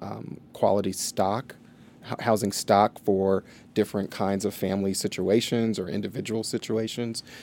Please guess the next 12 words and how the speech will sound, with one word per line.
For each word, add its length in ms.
and 140
so 220
it's 120
creating 320
a 40
lot 200
of, 220
uh, 300
tension. 440
I 120
did 380
note, 440